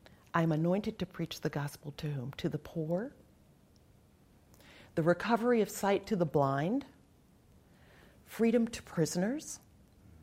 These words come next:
and freedom to the oppressed," right? If my tradition is Judaism,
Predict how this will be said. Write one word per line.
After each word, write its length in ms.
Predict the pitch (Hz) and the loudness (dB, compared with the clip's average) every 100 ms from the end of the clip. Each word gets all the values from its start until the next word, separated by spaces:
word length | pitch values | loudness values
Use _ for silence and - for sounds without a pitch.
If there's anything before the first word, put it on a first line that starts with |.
| - - - _ _ _ _ _ _ _ - | -20 -20 -20 _ _ _ _ _ _ _ -4
and 140 | 165 - | -4 -2
freedom 300 | 185 165 160 | -2 -2 -2
to 120 | 165 | -4
the 120 | 147 | -2
oppressed," 600 | 143 - 110 - - - - - - - - - - | -2 -4 -10 -10 -14 -16 -20 -20 -20 -20 -20 -20 -10
right? 220 | 196 269 - - - - - | -10 -10 -18 -20 -20 -18 -6
If 140 | 190 | 0
my 120 | 196 | 2
tradition 480 | - 202 202 233 277 | 2 2 2 4 4
is 160 | 226 - | 4 2
Judaism, 640 | 170 208 240 269 330 | 0 2 2 0 -2